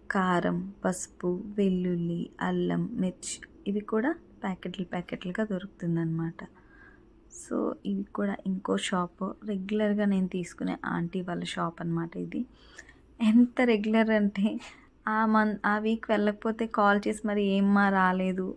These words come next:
అని అడుగుతారనమాట. So, డైలీ వేర్‌కి, రెగ్యులర్ యూస్‌కి బాగుంటుందని ఆంటీ దగ్గర మంచి మంచి కాటన్ వేర్, అన్ని రకాల ఫ్రాక్స్ అన్నీ ఉంటాయన్నమాట. And రీజనబుల్ ప్రైస్‌కి ఇస్తారు ఆంటీ. So, మనం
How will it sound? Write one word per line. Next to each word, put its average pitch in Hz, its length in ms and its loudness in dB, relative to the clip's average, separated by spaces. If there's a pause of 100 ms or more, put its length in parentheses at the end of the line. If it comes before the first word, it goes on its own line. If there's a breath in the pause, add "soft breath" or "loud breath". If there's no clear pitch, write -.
(120)
అని 202 140 2
అడుగుతారనమాట. 180 840 -2 (760 loud breath)
So, 269 320 2
డైలీ 220 360 4
వేర్‌కి, 220 420 2
రెగ్యులర్ 208 440 2
యూస్‌కి 208 340 0
బాగుంటుందని 190 680 0
ఆంటీ 185 320 -2
దగ్గర 190 280 -2
మంచి 185 400 -2
మంచి 185 360 -2
కాటన్ 185 600 -2
వేర్, 185 240 -2 (580 loud breath)
అన్ని 240 200 2
రకాల 247 400 0 (420)
ఫ్రాక్స్ 190 460 4
అన్నీ 190 260 2
ఉంటాయన్నమాట. 180 760 -2 (140)
And 185 240 -4
రీజనబుల్ 226 720 4
ప్రైస్‌కి 180 420 -2
ఇస్తారు 175 320 0
ఆంటీ. 175 460 0 (540 loud breath)
So, 202 200 2
మనం 196 440 2